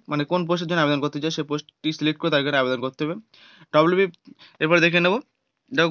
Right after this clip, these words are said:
গুরুত্বপূর্ণ লিঙ্ক, এখানে কিন্তু অফিসিয়াল নোটিশ এবং অফিসিয়াল ওয়েবসাইট লিংক করে দেওয়া হয়েছে,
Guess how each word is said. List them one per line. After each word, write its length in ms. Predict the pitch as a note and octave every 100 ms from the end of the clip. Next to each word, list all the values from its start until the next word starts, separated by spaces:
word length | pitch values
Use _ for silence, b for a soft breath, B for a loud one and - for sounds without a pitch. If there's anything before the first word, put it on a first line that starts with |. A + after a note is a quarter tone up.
| C#3
গুরুত্বপূর্ণ 320 | C3+ C#3 C#3 A#2+
লিঙ্ক, 120 | -
এখানে 160 | E3+ F#3+
কিন্তু 140 | F#3+ F#3 C3
অফিসিয়াল 360 | D3 D3 F3 D3+
নোটিশ 220 | C#3+ F3 D3+
এবং 100 | D3+ C#3 C3
অফিসিয়াল 400 | C#3+ C3+ E3+ - _ _ _ _ _ _ _ _ _ _ _ _ _ _ b b b
ওয়েবসাইট 380 | D#3+ D3 F#3 F#3 D3+
লিংক 140 | D#3+ E3+
করে 120 | E3 E3
দেওয়া 160 | C3+ C#3+
হয়েছে, 240 | D#3 D#3+